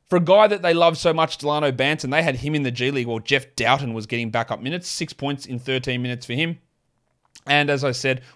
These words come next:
Juancho played only ten minutes, eleven minutes, sorry. Birch played eleven and Koloko played thirteen. These guys are just wastes. Like, why are we starting them? Why are they even key rotation pieces? I know that, you know, you roster, look, there's just a lot of crap on this roster.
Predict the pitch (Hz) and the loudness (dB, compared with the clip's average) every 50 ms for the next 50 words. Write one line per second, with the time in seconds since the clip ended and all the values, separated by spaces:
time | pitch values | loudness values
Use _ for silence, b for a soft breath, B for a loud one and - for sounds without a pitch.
0 | B 131 143 156 160 - 147 123 127 - 143 135 135 131 131 127 123 120 123 - | B 0 0 0 2 2 0 0 0 2 2 2 2 2 0 -2 -4 -6 -6 -2
1 | 139 131 123 120 123 123 123 123 123 - 123 123 135 131 127 120 120 113 - - | -2 -2 0 0 -2 -2 -4 -6 -6 -6 -2 -2 -2 0 -2 -4 -4 -4 -4 -4
2 | 123 117 120 127 131 135 143 139 - - - 131 123 117 117 117 120 120 120 120 | -4 -4 -4 -2 -2 -2 -2 -2 -2 -4 -2 0 0 0 0 -2 -4 -2 -2 -4
3 | 120 123 B B B B B 123 120 - 123 120 123 123 123 117 110 - - 117 | -6 -8 B B B B B -10 -8 -4 -2 0 0 0 -2 -4 -6 -2 -2 -4
4 | 110 107 - - 107 107 - - 104 95 b b b b b b 190 247 233 233 | -4 -4 -6 -6 -6 -6 -4 -6 -8 -8 b b b b b b -4 -2 -2 0
5 | 269 247 220 220 190 151 170 160 - - 110 101 110 127 131 - - - - - | 0 0 0 0 -2 -2 -4 -6 -6 -6 -6 -2 0 0 0 0 -2 -10 -10 -10
6 | - - - 127 117 123 127 143 156 180 190 190 180 165 151 - - - 113 113 | -10 -8 -8 -8 -8 -4 0 2 4 4 4 4 2 -2 -4 -4 -4 -2 0 0
7 | 123 131 131 127 127 127 127 120 113 113 113 131 147 147 143 139 139 135 123 127 | 0 0 -2 -4 -4 -4 -4 -4 -2 0 0 2 2 0 0 0 -2 -2 -4 -4
8 | 123 113 - - - 127 127 120 120 113 113 - 117 110 110 - - 104 92 107 | -6 -8 -8 -8 -6 -4 -2 -2 -2 -4 -4 -4 -6 -6 -6 -6 -8 -10 -8 -8
9 | 104 101 104 104 110 120 131 135 135 131 131 B B B B B B 117 127 123 | -8 -8 -6 -6 -4 0 0 0 0 0 -4 B B B B B B 0 2 2
10 | 120 120 - _ _ _ 120 110 104 104 101 76 104 113 107 113 123 113 - - | 2 2 -2 _ _ _ -10 -10 -10 -10 -12 -14 -12 -10 -6 -4 -4 -6 -6 -8
11 | _ 104 151 151 - - 170 170 - 240 208 - - _ - _ _ _ _ _ | _ -10 -10 -10 -8 -6 -6 -4 -4 -4 -4 -6 -8 _ -20 _ _ _ _ _
12 | - 139 147 156 156 156 - - - - 120 120 120 127 113 110 - - 107 107 | -8 -4 0 0 0 0 -2 -6 -2 -2 -2 -2 -2 -4 -6 -6 -6 -6 -6 -6
13 | - - 92 | -8 -10 -16